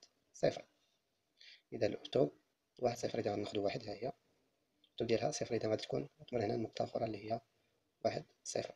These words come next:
غادي نرسمو، كيمر من هاد النقطة ومن هاد النقطة.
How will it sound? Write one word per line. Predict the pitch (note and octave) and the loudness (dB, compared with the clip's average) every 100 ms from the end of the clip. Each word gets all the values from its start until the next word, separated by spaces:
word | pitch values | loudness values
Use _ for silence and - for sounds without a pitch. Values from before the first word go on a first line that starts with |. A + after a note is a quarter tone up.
| - | 4
غادي | C3 | 4
نرسمو، | B2 - A2+ - _ - - - - - _ | 4 2 0 -4 _ -20 -20 -20 -20 -20 _
كيمر | C3 B2 | 4 6
من | A2+ | 8
هاد | G2+ G#2+ | 6 4
النقطة | G2+ - E3 - _ _ _ _ _ _ _ - | 0 -2 -6 -6 _ _ _ _ _ _ _ -2
ومن | D3 C3+ | 4 4
هاد | |
النقطة. | B2+ B2+ - | 2 -2 -4